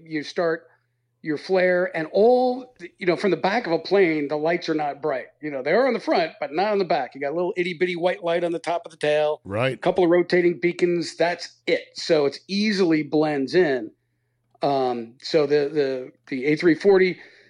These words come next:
Speaker 1: you know, started, he did his approach, he flared, which is basically bring the nose up so you could touch down and not crash it onto the runway. And as he was flaring, they ran into the, the, the back end of that Dash eight, basically running it over.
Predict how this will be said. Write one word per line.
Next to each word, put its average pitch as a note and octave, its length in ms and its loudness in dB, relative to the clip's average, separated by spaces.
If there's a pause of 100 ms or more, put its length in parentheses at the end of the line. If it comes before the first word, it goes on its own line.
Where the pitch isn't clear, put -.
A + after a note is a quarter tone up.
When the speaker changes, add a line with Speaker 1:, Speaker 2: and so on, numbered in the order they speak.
(140)
Speaker 1:
you F3+ 100 4
know, C3 160 2
started, F3+ 460 2
he D#3+ 100 -2
did C#3+ 180 0
his C#3 140 -2
approach, B3 380 0
he D#3 100 -4
flared, G3 560 0
which E3 180 -2
is D3+ 100 -4
basically D#3+ 460 0
bring D#3+ 240 0
the E3 80 0
nose D#3 240 -2
up E3 160 -2
so D#3+ 80 -6
you D3 60 -6
could D3 120 -8
touch D#3 260 -6
down D#3 200 -4
and D3+ 80 -6
not C#3+ 180 -8
crash C#3 440 -8
it D#3 40 -6
onto D3+ 140 -6
the C#3+ 80 -8
runway. C#3+ 400 -4 (560)
And D3+ 280 -2
as G3 320 0
he G#3 100 -2
was F#3 180 2
flaring, F3 760 2 (580)
they D3+ 240 2
ran E3+ 340 0
into E3+ 140 0
the, D3 240 -4 (320)
the, D3 260 0
the C#3+ 60 -6
back D#3 340 -2
end D#3 280 -2
of C#3 240 -6
that B2+ 260 -6
Dash C#3 320 -2
eight, C#3 180 -2 (140)
basically E3 380 0 (200)
running D#3+ 280 6
it D#3 80 2
over. D3+ 400 0